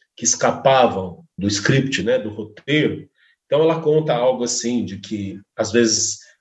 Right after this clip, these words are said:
algum leitor telefonava pra ela, naquela época em que se pegava a lista telefônica e descobria o, o telefone pelo nome do ass-,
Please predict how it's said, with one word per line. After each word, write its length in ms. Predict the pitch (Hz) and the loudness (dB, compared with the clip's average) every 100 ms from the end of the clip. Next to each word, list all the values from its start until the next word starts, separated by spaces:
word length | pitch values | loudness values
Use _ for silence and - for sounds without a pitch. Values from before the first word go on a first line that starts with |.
| _ | _
algum 220 | 113 113 127 | -4 -2 0
leitor 380 | 120 110 131 127 | 0 0 0 0
telefonava 880 | 120 117 - 127 101 107 127 104 101 | 2 0 0 0 2 2 4 2 0
pra 240 | - 95 | -2 0
ela, 360 | 113 123 101 - | 2 2 0 -4
naquela 360 | 110 - 123 113 | -8 0 2 4
época 340 | 127 131 123 | 2 0 0
em 80 | 110 | -2
que 220 | - 110 | -2 -4
se 180 | 107 - | -4 -6
pegava 560 | 120 107 110 113 113 98 | -2 0 2 0 0 -2
a 60 | |
lista 340 | 107 117 123 113 | 0 -2 0 -2
telefônica 840 | - 98 98 - 143 131 104 - _ _ _ - | 0 -2 -4 -4 -2 -2 -4 -12 _ _ _ -2
e 520 | 120 120 120 117 113 | 0 2 4 2 0
descobria 600 | 104 - - 123 120 131 127 | -4 -8 -6 -2 -2 2 2
o, 400 | 123 113 110 113 | 0 -4 -4 -6
o 40 | |
telefone 720 | - 123 110 - 131 135 113 | 0 2 2 0 0 2 2
pelo 220 | 113 110 | 0 0
nome 500 | 104 123 139 113 101 98 | 2 2 2 0 -4 -6
do 100 | 104 | -4
ass-, 200 | 98 | -4